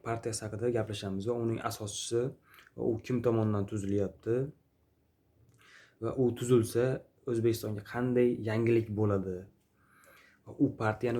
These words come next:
o'zi asosiy maqsadi nima, xalq uchun nima qila oladi u partiya, shularni ko'rib chiqamiz. Ya'ni to'rt-besh bosqichda desak ham bo'ladi. Birinchisi,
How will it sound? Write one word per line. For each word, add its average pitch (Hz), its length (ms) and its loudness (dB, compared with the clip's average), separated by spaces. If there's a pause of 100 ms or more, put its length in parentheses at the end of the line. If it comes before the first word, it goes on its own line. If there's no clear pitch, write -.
o'zi 117 160 -2
asosiy 113 420 -2
maqsadi 117 440 2
nima, 95 200 2 (400)
xalq 113 300 -2
uchun 120 200 -4
nima 120 220 2
qila 123 200 6
oladi 110 260 6
u 98 40 -2 (100)
partiya, 92 380 -6 (600)
shularni 107 400 0
ko'rib 120 220 2
chiqamiz. 98 340 -4 (120)
Ya'ni 123 220 4 (200)
to'rt-besh 135 520 4
bosqichda - 460 -8
desak 107 300 -6
ham 110 180 -2
bo'ladi. 95 260 -4 (460)
Birinchisi, 120 400 2